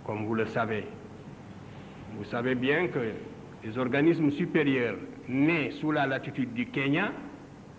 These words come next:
pour survivre dans les conditions de la préhistoire, devaient être nécessairement pigmentés. L'organisme devait être nécessairement protégé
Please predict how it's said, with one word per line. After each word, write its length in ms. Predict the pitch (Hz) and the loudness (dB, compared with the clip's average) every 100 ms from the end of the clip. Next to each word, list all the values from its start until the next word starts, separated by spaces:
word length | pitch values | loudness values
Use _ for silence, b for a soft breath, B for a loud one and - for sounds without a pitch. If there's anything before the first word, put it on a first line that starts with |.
| - - - - - | -18 -18 -18 -8 2
pour 180 | 160 | 2
survivre 640 | - 233 254 190 190 156 143 | 4 6 6 6 6 4 4
dans 220 | 151 196 | 2 4
les 140 | 190 | 4
conditions 600 | 185 170 160 156 147 113 - - | 4 4 4 2 -2 -2 -6 -6
de 60 | 147 | 0
la 160 | 160 143 | 2 2
préhistoire, 760 | 127 123 117 - 123 147 196 - - - - - - - - 120 | 0 -4 -4 -2 0 2 0 -6 -14 -18 -18 -18 -18 -18 -12 4
devaient 320 | 185 185 190 185 | 6 6 4 2
être 140 | 190 | 0
nécessairement 880 | 147 196 196 185 185 170 160 165 165 - - - | 0 0 0 0 2 2 4 2 0 -6 -12 0
pigmentés. 640 | 208 165 156 143 127 104 - - - - - - - - 117 | 4 4 4 4 2 -4 -8 -12 -16 -16 -18 -18 -18 -12 -2
L'organisme 720 | 139 143 143 175 190 190 160 | 0 2 4 6 6 6 4
devait 400 | - 170 170 170 | 4 4 4 2
être 100 | - | 2
nécessairement 720 | 143 160 160 170 151 131 113 | 2 2 0 2 4 4 2
protégé 760 | - 208 196 180 151 - 131 | 2 2 4 6 4 2 -2